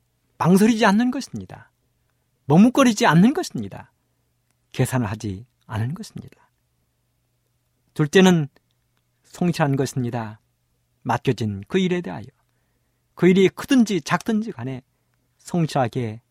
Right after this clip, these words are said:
봉사하는 것입니다. 세 번째는 온유한 마음을 갖는 것입니다.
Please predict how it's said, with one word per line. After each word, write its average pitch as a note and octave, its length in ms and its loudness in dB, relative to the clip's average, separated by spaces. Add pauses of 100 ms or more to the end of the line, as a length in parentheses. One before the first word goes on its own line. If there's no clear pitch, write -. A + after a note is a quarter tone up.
(220)
봉사하는 C#3+ 460 -10
것입니다. - 580 -20 (1300)
세 - 160 -4
번째는 A#2+ 540 -2 (500)
온유한 F#3 420 6
마음을 E3+ 440 4 (120)
갖는 D3 300 0
것입니다. B2+ 540 -10